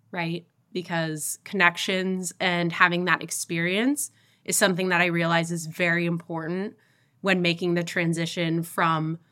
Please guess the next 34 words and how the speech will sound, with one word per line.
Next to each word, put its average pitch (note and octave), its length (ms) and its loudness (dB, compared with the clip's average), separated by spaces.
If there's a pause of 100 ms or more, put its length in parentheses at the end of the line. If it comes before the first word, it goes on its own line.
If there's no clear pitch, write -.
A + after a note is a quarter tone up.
(280)
academics E3+ 760 2
to F3 120 -6
corporate. - 600 -8
They G3 100 -2
want F3 300 2
to F3+ 100 -6
see F3+ 640 -4
that E3 380 4 (420)
you F#3+ 320 0
as E3 200 2
an F3 80 2
academic E3+ 540 -4
person A#3 540 0
aren't F3 260 0
just F3+ 220 -4
going F3 200 -2
to F3 60 -4
think E3+ 280 -4
all E3+ 180 0
the E3+ 80 -4
time E3 360 -2
academically, E3+ 800 -4 (400)
and G3+ 260 2
that E3+ 300 6 (540)
you F#3+ 220 -14
care F3 320 2
about E3 260 0
corporate E3+ 400 -6
interests A#3 760 4
and F3+ 300 2
business E3+ 440 -2
and F3 160 -6
capitalism. - 800 -8 (340)
So G3+ 640 10